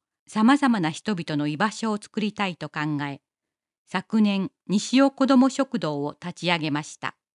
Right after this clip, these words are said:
活動を始めようとした矢先に、新型コロナウイルス感染症が発生してしまったため、現在では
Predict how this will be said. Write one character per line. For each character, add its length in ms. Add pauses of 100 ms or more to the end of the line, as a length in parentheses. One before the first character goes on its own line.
(1000)
活 300
動 180
を 60
始 300
め 100
よ 120
う 40
と 120
し 100
た 100
矢 80
先 320
に、 180 (480)
新 240
型 240
コ 160
ロ 140
ナ 180
ウ 100
イ 60
ル 80
ス 220
感 240
染 240
症 260
が 140
発 280
生 200
し 80
て 120
し 160
ま 100
っ 120
た 140
た 100
め、 220 (720)
現 260
在 220
で 100
は 180